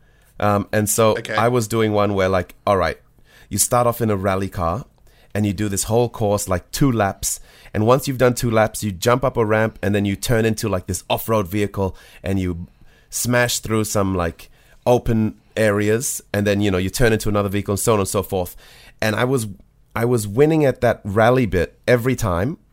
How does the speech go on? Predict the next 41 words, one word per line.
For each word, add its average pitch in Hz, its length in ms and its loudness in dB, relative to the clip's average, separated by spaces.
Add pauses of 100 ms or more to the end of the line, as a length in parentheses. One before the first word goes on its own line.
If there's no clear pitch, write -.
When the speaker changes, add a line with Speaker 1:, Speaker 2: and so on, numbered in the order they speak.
(140)
Speaker 1:
only 151 260 6
just, 104 400 2
but - 140 2
I, 101 180 0
you 110 80 0
know, 95 140 2
and 92 100 0
it 98 40 0
was, 92 140 -4
like, 92 200 -8
taking 135 240 -2
a - 20 -4
lot 123 140 -4
of 120 60 -8
concentration 104 680 -2
and 87 80 -4
do 120 140 -2
the 117 80 -4
two 123 240 -2
laps 110 360 -2
and 90 140 -4 (320)
hard 123 300 -4
turns 107 440 2
and 90 140 -4
blah, 120 220 4
blah, - 20 -8
blah. 104 220 2
And, 95 80 -2
like, 87 200 -6
yes, - 280 -4
finally 120 320 0
won. 101 260 -2 (400)
And 113 140 0
then 123 120 4
I'd 107 180 2 (140)
transform 147 560 2
into 120 200 0
the 113 100 0
off-road 113 400 2
vehicle 104 500 -2 (540)
and, 95 340 0